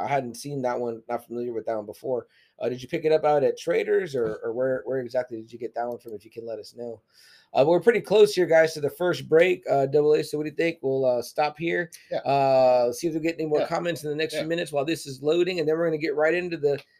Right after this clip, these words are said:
Speaker 1: the topic of the night. We're joining y'all not only a day early, but earlier than we've been starting.
Speaker 2: Yeah,
Speaker 1: We've been
Speaker 2: yeah,
Speaker 1: starting
Speaker 2: it's, <laughs>
Speaker 1: late.
Speaker 2: yeah.
Speaker 1: I told some
Speaker 2: Yeah.
Speaker 1: people it's six forty-five. They were like, "What?" I was like, you know, so here we
Speaker 2: Yeah.
Speaker 1: are. But, uh, if you guys are watching Thursday Night Football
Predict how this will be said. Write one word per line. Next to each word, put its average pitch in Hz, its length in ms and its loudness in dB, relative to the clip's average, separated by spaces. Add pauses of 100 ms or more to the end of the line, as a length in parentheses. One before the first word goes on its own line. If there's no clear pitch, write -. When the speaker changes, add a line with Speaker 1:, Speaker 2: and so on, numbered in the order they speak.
(120)
Speaker 1:
the - 80 -10
topic 165 340 -2
of 151 80 4
the 147 80 4
night. 180 280 -2
We're 143 200 2
joining 156 340 0
y'all 147 160 0
not 156 140 0
only 156 260 0
a 127 60 0
day 151 260 4
early, 143 460 0
but 120 400 0 (180)
earlier 127 420 -2
than 120 140 -4
we've 117 160 -4
been 143 180 -8
starting. 120 360 -2
Speaker 2:
Yeah, 135 120 -2
Speaker 1:
We've 131 100 0
been - 100 2
Speaker 2:
yeah, 165 80 -2
Speaker 1:
starting 143 300 0
Speaker 2:
it's, 120 80 -4
<laughs> - 20 -2
Speaker 1:
late. 139 280 2
Speaker 2:
yeah. 190 360 2
Speaker 1:
I 160 100 6
told 185 240 4
some 185 120 2
Speaker 2:
Yeah. 190 80 2
Speaker 1:
people 180 100 2
it's 170 100 0
six 185 140 -8
forty-five. 226 600 4
They 165 80 2
were 175 100 4
like, 131 180 2
"What?" 466 400 -4
I 131 80 0
was 131 200 -4
like, 104 200 -6
you 117 80 -14
know, 117 160 -10
so 120 140 -18
here 143 180 -4
we 131 80 -2
Speaker 2:
Yeah. 131 80 4
Speaker 1:
are. 123 200 0 (360)
But, 135 320 4
uh, 131 540 4 (200)
if 107 100 -16
you 131 60 -14
guys 143 220 0
are 143 40 -4
watching 143 280 -4
Thursday 151 240 0
Night 151 180 -2
Football 180 460 0